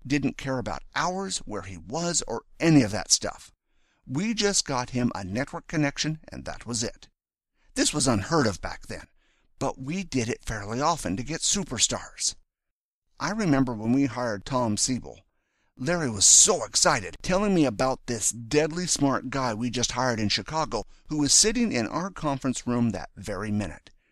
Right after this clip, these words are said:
I had to go meet him. I should say that Larry looked for smarts in men and women. Women have always had the opportunity to excel at Oracle, and now there's Safra Katz, whom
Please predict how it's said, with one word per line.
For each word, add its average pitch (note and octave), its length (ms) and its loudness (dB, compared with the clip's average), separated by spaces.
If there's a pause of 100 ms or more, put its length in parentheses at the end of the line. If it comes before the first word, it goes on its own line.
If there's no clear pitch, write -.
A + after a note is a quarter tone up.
(160)
I E3+ 120 0
had F#3+ 200 0
to F#3+ 60 -8
go G#3 160 0
meet A3 200 0
him. A#2+ 200 -2 (1500)
I G#3 140 0
should E3 180 -2
say E3+ 300 2
that A2 240 -8
Larry G3 320 -6
looked B2+ 360 -8
for E2+ 140 -12
smarts B2 600 2
in B2 280 4
men B2 300 0 (280)
and A#2+ 260 2
women. - 320 -14 (600)
Women E3+ 320 0
have B2+ 220 -4 (120)
always C#3+ 340 -4
had A#2+ 180 -4
the G2 200 -10
opportunity C3+ 680 -2
to A2+ 180 -8
excel - 480 -2
at - 80 -14
Oracle, E2+ 420 -6 (540)
and G#2 240 2
now F#3+ 280 -2
there's E3+ 380 -6 (180)
Safra C3 600 0
Katz, - 580 -4 (200)
whom B2+ 160 6